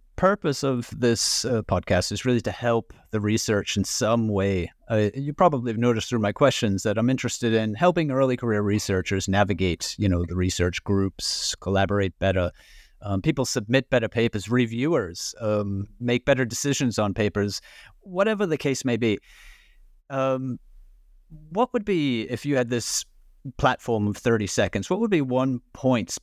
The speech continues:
big or small, that you would sort of put your finger on and say, "If we could just do this differently,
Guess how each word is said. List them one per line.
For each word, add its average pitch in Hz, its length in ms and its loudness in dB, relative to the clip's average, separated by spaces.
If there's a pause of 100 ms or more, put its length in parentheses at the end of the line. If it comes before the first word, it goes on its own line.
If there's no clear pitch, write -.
(120)
big 240 220 2
or 196 160 0
small, 143 400 -2
that 110 120 -4
you 120 120 -2
would 107 200 0 (800)
sort 139 240 -2
of - 240 -2
put 175 160 4
your 131 80 0
finger 127 340 0
on 110 160 0
and 107 140 -6
say, 127 220 0
"If - 100 -4
we 233 80 2
could 190 160 0
just 175 400 0
do 156 240 0
this 131 380 -2
differently, 95 760 0